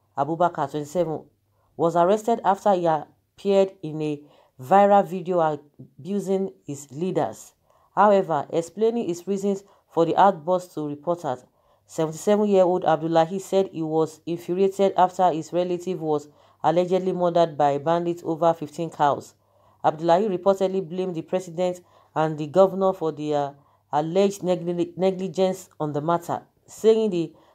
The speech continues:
perpetrators haven't faced the law and that he hasn't been given justice. He said, "I ins-, insulted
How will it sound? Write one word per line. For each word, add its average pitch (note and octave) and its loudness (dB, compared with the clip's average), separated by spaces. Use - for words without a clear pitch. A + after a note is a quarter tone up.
perpetrators G3+ 0
haven't F#3+ 0
faced F#3+ 0
the D3+ -4
law D#3+ 2
and D3+ 0
that D3+ 0
he D#3+ -6
hasn't G3 2
been D#3 -6
given F#3 -4
justice. D#3+ -4
He C3 -18
said, A#3+ 2
"I G#3 6
ins-, A#3 0
insulted C4 0